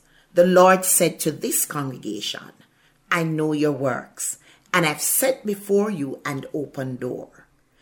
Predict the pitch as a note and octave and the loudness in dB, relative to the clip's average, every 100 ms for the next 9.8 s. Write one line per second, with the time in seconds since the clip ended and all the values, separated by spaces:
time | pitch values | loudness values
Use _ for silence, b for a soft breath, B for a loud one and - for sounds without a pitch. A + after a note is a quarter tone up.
0 | b b b D3+ D3 C#3+ D#3+ E3+ F3+ F3+ | b b b -6 -2 4 6 8 6 2
1 | - - E3+ - F3+ - E3+ D#3+ E3+ - | 2 2 0 -4 -6 0 0 0 -8 -6
2 | E3+ D#3 D#3 D#3 - D#3 C#3+ - C#3+ C#3+ | 0 0 -2 -8 -4 -4 -2 -2 -4 -2
3 | D3+ C#3 D3+ D3+ C#3 - C3 B2+ A#2 G#2 | -4 -4 -6 -8 -8 -8 -8 -6 -6 -6
4 | - _ _ _ B B B - - - | -14 _ _ _ B B B 0 2 2
5 | G4 - A#4 D#4 G3+ F3 E3+ - - F#3+ | 0 2 2 2 0 0 0 -4 -2 0
6 | F3 F3 G3+ - B B _ D#3 C#3+ F#3+ | 2 0 -4 -8 B B _ -2 6 8
7 | G3+ F#3 F3 F3 - C3+ D3+ D3+ C#3 D3 | 6 4 0 0 -2 2 6 6 4 -2
8 | A2+ C3 D3 A#3 C4+ C#3 C3+ B2+ - C3 | -4 -4 -2 -2 -2 -2 -4 -6 -8 -10
9 | C3 - F3 - - G#2+ - | -10 -6 -4 -4 -8 -12 -12